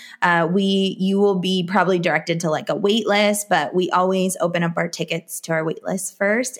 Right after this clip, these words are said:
And, um, and then as far as my course goes, which I, it's like, I feel like I'm giving birth to a baby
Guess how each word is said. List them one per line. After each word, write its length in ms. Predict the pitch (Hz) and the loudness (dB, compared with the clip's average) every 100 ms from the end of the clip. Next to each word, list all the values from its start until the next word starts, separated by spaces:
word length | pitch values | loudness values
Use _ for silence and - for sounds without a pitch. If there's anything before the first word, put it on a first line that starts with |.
| - | -4
And, 480 | 190 185 180 180 180 | -2 0 0 0 0
um, 400 | 185 175 165 160 - | 0 2 0 -2 -2
and 160 | 208 208 | 0 2
then 380 | 202 196 190 - | 2 2 0 0
as 240 | 220 202 | 0 0
far 260 | - 214 233 | 2 2 2
as 180 | 226 | 2
my 180 | 208 196 | 2 2
course 460 | 190 - 277 339 339 | 0 0 0 0 -2
goes, 480 | 269 277 277 277 - | 0 2 0 -2 -6
which 160 | - - | -12 -8
I, 200 | - - | -8 -6
it's 240 | - 240 - | -6 -6 -4
like, 240 | 196 196 - | -6 -6 -10
I 60 | - | -10
feel 200 | - 190 | -6 -4
like 120 | 185 | -2
I'm 140 | 175 170 | -2 0
giving 260 | 165 160 | 0 -2
birth 320 | 151 143 147 | -2 -4 -6
to 140 | - 139 | -6 -6
a 20 | |
baby 440 | 156 147 151 170 | -4 -4 -4 -6